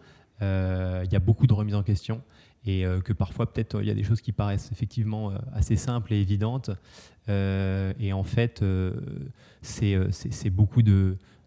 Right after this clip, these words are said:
de, euh, de tracas et de réflexions et, et d'ascenseurs émotionnels internes,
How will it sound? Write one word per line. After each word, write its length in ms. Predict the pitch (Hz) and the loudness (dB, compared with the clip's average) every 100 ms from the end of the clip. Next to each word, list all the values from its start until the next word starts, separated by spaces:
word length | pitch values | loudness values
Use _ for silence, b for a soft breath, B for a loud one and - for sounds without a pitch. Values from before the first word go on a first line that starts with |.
| - | -2
de, 100 | 98 | 2
euh, 420 | 98 92 92 92 | 4 4 0 0
de 100 | 95 | 2
tracas 680 | - - 110 - - 123 117 | 2 2 0 2 2 4 4
et 60 | |
de 100 | 98 | 4
réflexions 720 | 95 101 - 107 - 123 117 113 | 4 4 2 -2 -2 -4 -2 -2
et, 160 | 98 | -2
et 260 | 110 98 95 | -2 0 0
d'ascenseurs 540 | 98 104 110 - 117 | 4 4 2 0 0
émotionnels 520 | 104 101 101 110 107 104 | 2 0 0 2 2 2
internes, 500 | 101 113 117 110 | 0 0 0 -2